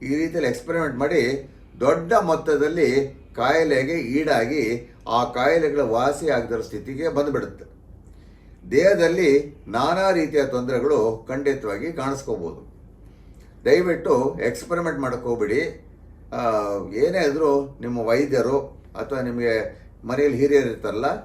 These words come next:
ಅವರ ಸಲಹೆ ಪಡೆಯೋದಾದ್ರೆ ಬಹಳ ಒಳ್ಳೆಯದು. ಎಲ್ಲದರಲ್ಲೂ ಸ್ವಲ್ಪ ಇತಿಮಿತಿಯಲ್ಲಿದ್ದರೆ ಬಹಳ ಒಳ್ಳೆಯದು ವೀಕ್ಷಕರೇ. ದ್ವಿತೀಯದಲ್ಲಿ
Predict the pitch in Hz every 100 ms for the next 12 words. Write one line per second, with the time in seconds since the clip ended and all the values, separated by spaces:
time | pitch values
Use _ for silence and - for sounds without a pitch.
0 | - - - 123 139 139 131 120 131 135
1 | 156 120 110 104 104 135 - 117 104 101
2 | 90 78 - - - - - - - -
3 | 127 175 214 175 156 170 151 120 131 -
4 | - 127 123 147 139 120 135 175 175 156
5 | 143 139 120 107 98 143 107 - - 85
6 | 117 113 101 101 95 87 82 - - -
7 | - - - - - - - - - -
8 | - - - - - - - 107 170 208
9 | 220 214 127 117 160 -